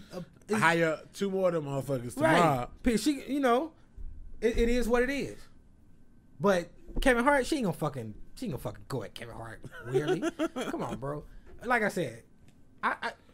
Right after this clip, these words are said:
Speaker 1: on the outside, on, from the outside looking in, looking in, Ellen is a, she seemed like a nice person.
Speaker 2: Right.
Speaker 1: But she do gotta eat that, that L when all her, when some of her team came out to be sexual harassers.
Speaker 2: Right,
Speaker 1: She gotta,
Speaker 2: yeah.
Speaker 1: she gotta take that L.
Speaker 2: She did.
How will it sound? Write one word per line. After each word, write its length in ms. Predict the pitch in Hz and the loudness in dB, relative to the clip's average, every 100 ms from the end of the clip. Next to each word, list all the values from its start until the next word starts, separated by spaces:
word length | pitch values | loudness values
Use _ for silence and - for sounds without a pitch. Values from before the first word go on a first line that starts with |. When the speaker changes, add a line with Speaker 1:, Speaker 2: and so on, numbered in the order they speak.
| - | -4
Speaker 1:
on 140 | 220 214 | 2 4
the 40 | 208 | 8
outside, 340 | 240 262 233 | 8 8 6
on, 140 | 214 | 4
from 160 | 190 220 | 4 4
the 60 | 208 | 4
outside 220 | 226 220 | 2 2
looking 160 | 208 180 | 0 0
in, 300 | 202 190 175 - - | 0 0 -4 -10 -6
looking 240 | 180 180 | -2 0
in, 220 | 175 170 170 _ - | 0 -2 -4 _ -4
Ellen 280 | 180 175 165 | -2 0 0
is 360 | 156 147 160 - - | 0 -2 -6 -12 -8
a, 320 | 131 131 139 - - - - _ - - - - | -6 -6 -10 -16 -20 -20 -20 _ -20 -20 -20 -14
she 140 | - | -8
seemed 180 | 180 220 | 0 2
like 80 | 180 | 2
a 40 | 151 | 0
nice 200 | 147 143 | -2 0
person. 360 | 170 196 220 - | 0 0 -6 -6
Speaker 2:
Right. 260 | 123 110 98 - - 117 | -2 -2 -2 -8 -8 2
Speaker 1:
But 260 | 196 208 - _ _ - - | 4 4 -4 _ _ -20 -14
she 160 | - | -8
do 160 | 160 185 | -2 0
gotta 240 | 175 165 175 | 0 0 -2
eat 100 | 170 | 0
that, 280 | 170 170 - - - - - | 0 0 -10 -20 -20 -20 -6
that 260 | 147 180 - | -2 0 2
L 400 | 226 185 160 175 - | 2 4 0 -4 -8
when 280 | 151 151 156 - - | -4 -4 -4 -8 -8
all 220 | 151 156 160 | 0 2 2
her, 120 | 175 | 0
when 160 | 156 160 | 0 0
some 140 | 180 | 0
of 40 | 175 | 0
her 60 | |
team 460 | 175 196 180 165 160 - - - | 0 -2 0 -2 -4 -10 -20 -10
came 200 | - 175 | -2 0
out 120 | 156 | -2
to 40 | 147 | -4
be 80 | 147 | -4
sexual 340 | 156 - 147 | -4 -4 -4
harassers. 260 | 143 104 - - - | -4 -6 -14 -20 -4
Speaker 2:
Right, 240 | 113 110 | 0 0
Speaker 1:
She 80 | - | 2
gotta, 120 | 165 | 2
Speaker 2:
yeah. 80 | 120 - | 0 -4
Speaker 1:
she 80 | - | -12
gotta 160 | 92 | -12
take 120 | - 139 | -12 -8
that 100 | 160 | -4
L. 240 | 233 127 | -4 -4
Speaker 2:
She 140 | 117 165 | -4 2
did. 340 | 381 233 | 2 2